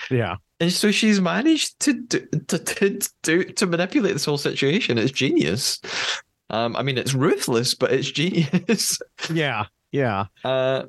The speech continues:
Speaker 2: and she, she says that the best plan is to get him to vote Kate,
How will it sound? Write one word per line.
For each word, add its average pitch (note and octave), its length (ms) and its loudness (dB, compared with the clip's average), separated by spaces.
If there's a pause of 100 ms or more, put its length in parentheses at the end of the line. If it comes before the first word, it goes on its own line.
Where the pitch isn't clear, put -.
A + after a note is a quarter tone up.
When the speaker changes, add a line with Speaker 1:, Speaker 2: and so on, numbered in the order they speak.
(320)
Speaker 2:
and D#3+ 140 -4
she, F3 640 4
she - 180 2
says G3 480 2 (440)
that D3 140 0
the D#3 80 0
best G3+ 280 0
plan C3 560 0
is A2+ 500 0 (540)
to - 120 -2
get C3+ 220 -4
him F#3 300 4
to C#3+ 120 -2
vote G#2+ 260 0
Kate, G2 480 0